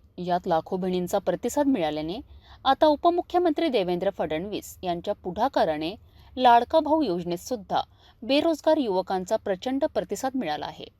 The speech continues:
या योजनेत आता लाडक्या भावाचे भविष्य देखील उज्ज्वल होत असून याचा राज्यातील एक्कावन्न हजार युवकांचे प्रशिक्षण पूर्ण झाले आहेत, तर तेवीस हजार प्रशिक्षणार्थी युवक नोकरीवर देखील रुजू झाले आहेत.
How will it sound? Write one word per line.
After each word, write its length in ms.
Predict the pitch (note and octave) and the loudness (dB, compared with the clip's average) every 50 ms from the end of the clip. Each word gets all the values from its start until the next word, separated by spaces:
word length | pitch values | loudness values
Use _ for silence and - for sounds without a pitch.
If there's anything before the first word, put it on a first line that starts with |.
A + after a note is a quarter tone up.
| _ _ - _ _ _ - _ _ _ - _ _ | _ _ -20 _ _ _ -20 _ _ _ -20 _ _
या 180 | B3 C4+ C#4+ E4 | 2 4 4 6
योजनेत 540 | E4 E4 E4 C#4 A3+ F3+ E3+ E3 F3 - - | 4 4 2 2 0 0 -2 -2 -2 -2 -4
आता 260 | F#3 G3 - - A3+ | -4 -2 0 0 2
लाडक्या 340 | A3+ A3+ F#3+ E3+ F3 - G#3+ | 4 4 2 2 2 0 -2
भावाचे 440 | G3+ A3+ A3+ G3 F#3+ F#3+ F#3+ - A3+ | -2 -2 -2 -2 -2 -4 -2 -4 -6
भविष्य 460 | G3+ G3 F#3+ F3+ G3 G3+ - - D4 | -2 -2 -2 -2 -2 -6 -2 -2 -2
देखील 380 | C4+ B3 E4 - - E4+ - G4+ - _ _ _ _ _ _ - | 0 0 -4 -4 -4 -6 -8 -8 -10 _ _ _ _ _ _ -4
उज्ज्वल 360 | C4+ A#3+ - B3+ D4 E4+ E4 | -2 -2 0 2 2 4 4
होत 240 | D4+ A#3+ - - E3+ | 4 0 -2 -2 -6
असून 240 | D#3 - - D3+ - - - | -8 -8 -8 -10 -10 -10 -6
याचा 340 | F3+ G3 F#3 F3+ F#3 G#3 G3 | -2 0 0 0 2 0 2
राज्यातील 600 | F#3+ E3+ D#3+ D#3 - A3+ B3 - - D#3 C#3+ - - _ _ _ - _ _ | 2 2 0 0 -2 -2 -2 -2 -4 -4 -6 -6 -10 _ _ _ -20 _ _
एक्कावन्न 500 | B3 C#4 - _ - D4+ D#4+ F4 F#4 F4 | -2 -2 -2 _ 2 4 4 4 4 2
हजार 220 | F4 D#4 F#4 F4+ | 2 4 4 4
युवकांचे 580 | E4 C4 B3+ B3+ B3+ - - B3 B3 B3 - B3+ | 4 4 0 0 0 0 0 -2 -2 -2 -4 -8
प्रशिक्षण 580 | - - G3 F#3 - C4 - - - G#3 A3+ C4+ - - | -4 -4 -4 -4 -4 -8 -10 -8 -8 -8 -8 -8 -10 -8
पूर्ण 260 | A3+ G3 F3+ F#3+ A3 | -8 -6 -2 -2 -2
झाले 280 | B3 - A#3 F3+ D3 D3 | -2 -2 -2 -4 -2 -2
आहेत, 240 | C3+ C#3 C3+ D3 - - _ _ _ _ _ _ - - - - - | -4 -4 -4 -6 -8 -8 _ _ _ _ _ _ -20 -20 -20 -8 0
तर 120 | - F#3 F#3 F3+ | 0 0 2 2
तेवीस 320 | - F3+ E3+ F3 F#3+ - G#3+ | 0 0 0 0 -2 -2 -2
हजार 220 | F3+ F#3 G3+ G#3 | -2 0 0 0
प्रशिक्षणार्थी 840 | - - F#3+ - - A#3 - - C#4+ C#4+ C#4 G#3+ F3 - - F3+ E3 E3 | 0 -2 -6 -6 -6 -8 -4 -2 0 2 2 2 0 -2 -6 -8 -6 -6
युवक 240 | A#3+ A3 D#3+ D3 F3+ - _ _ _ _ - _ - | -4 0 0 0 0 -2 _ _ _ _ -20 _ -4
नोकरीवर 540 | A#3 A#3+ B3+ B3 - - D4+ D#4 D4+ F4 D#4+ | 2 4 4 4 4 2 2 2 2 2 0
देखील 320 | A3+ G3 E3 - A#3 B3 A#3 | 0 -2 -4 -4 -6 -6 -4
रुजू 240 | B3 A#3 F#3 B3+ C4 | -4 -4 -2 -4 -4
झाले 300 | B3 A#3+ G#3+ E3+ C#3 C3+ | -4 -4 -6 -4 -4 -4
आहेत. 200 | - D3 C#3+ | -4 -4 -8